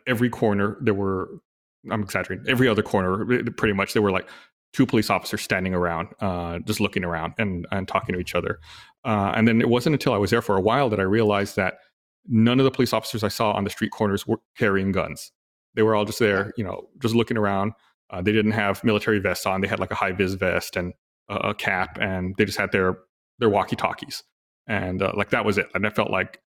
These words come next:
Speaker 1: that's a lot less intimidating than, uh,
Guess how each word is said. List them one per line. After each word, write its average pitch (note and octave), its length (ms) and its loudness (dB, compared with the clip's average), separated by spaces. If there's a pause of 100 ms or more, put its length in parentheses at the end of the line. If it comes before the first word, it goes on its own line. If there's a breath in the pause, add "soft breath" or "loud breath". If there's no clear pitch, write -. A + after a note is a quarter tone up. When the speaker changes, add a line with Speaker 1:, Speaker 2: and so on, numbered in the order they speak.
(260)
Speaker 1:
that's G#2+ 260 -6 (140)
a A2+ 80 0
lot G2+ 340 0
less G#2 320 -4 (480)
intimidating F#2 680 -2
than, F#2 420 -2
uh, F2+ 460 -4